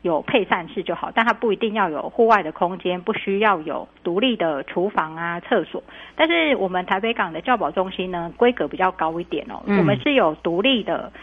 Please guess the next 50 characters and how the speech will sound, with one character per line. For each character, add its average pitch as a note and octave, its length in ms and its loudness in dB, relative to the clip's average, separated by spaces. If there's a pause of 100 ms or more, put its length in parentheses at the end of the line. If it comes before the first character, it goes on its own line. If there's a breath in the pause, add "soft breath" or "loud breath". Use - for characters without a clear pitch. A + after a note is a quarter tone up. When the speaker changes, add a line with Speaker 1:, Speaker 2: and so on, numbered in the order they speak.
(220 loud breath)
Speaker 1:
呃， F#3 280 -4
就 A#3+ 140 0
是 A3+ 240 6
厨 G3 240 0
房， E3 440 0
也 G#3 80 2
有 G#3 180 4
独 F3 200 -2
立 C4 140 2
的 D#3 120 -4
厕 B3 260 2
所， - 260 -8
都 A3 80 4
不 A3 140 -4
用 A3+ 180 4
跟 G3+ 160 2
我 F#3 40 -2
们 D3+ 120 -8
的 D#3+ 80 -4
员 D#3+ 260 -6
工 F3+ 240 2
去 F#3+ 220 0
做 F3 220 2
共 F3 280 -2
用。 E3+ 180 -2 (400 loud breath)
所 A3+ 80 4
以 C#4 40 8
我 C#4+ 100 6
们 F#3 140 -2
的 E3 220 0
规 B3+ 280 4
格 D#3+ 220 -4
其 E3 180 -4
实 - 60 -10
是 A3+ 80 -4
有 E3+ 180 0
点 E3 240 -2
比 D3+ 260 -12
照 F#3 200 4
了， D3 160 -6
差 - 160 0
不 A3+ 100 -2
多 A3 140 4
跟 A3 280 2
幼 A3+ 200 4
儿 D#3 40 -4
园 C3+ 140 -4
差 E3 100 0
不 D3+ 120 -8
多。 - 260 -8